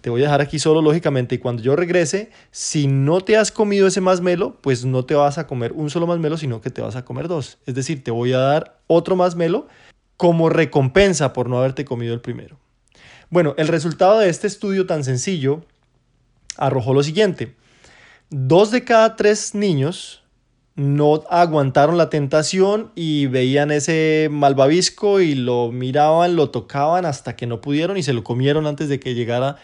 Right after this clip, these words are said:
el profesor. Uno de cada tres niños, solamente la tercera parte de, de todo el grupo investigado,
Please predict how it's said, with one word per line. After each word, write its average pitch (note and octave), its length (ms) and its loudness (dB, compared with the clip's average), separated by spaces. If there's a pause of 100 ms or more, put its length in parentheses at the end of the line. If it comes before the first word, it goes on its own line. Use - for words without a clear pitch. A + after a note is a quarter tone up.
(220)
el D3 100 0
profesor. A#2+ 480 -2 (1300)
Uno A#3 260 6
de A3 140 6
cada F3+ 180 6
tres G#3+ 220 2
niños, F#3+ 520 -2
solamente E3+ 540 0
la D#3 160 2
tercera F#3 500 0
parte E3 460 0 (320)
de, A#2+ 400 -4
de A2+ 160 -8
todo C#3+ 240 4
el D#3 80 4
grupo E3+ 320 2
investigado, E3 720 0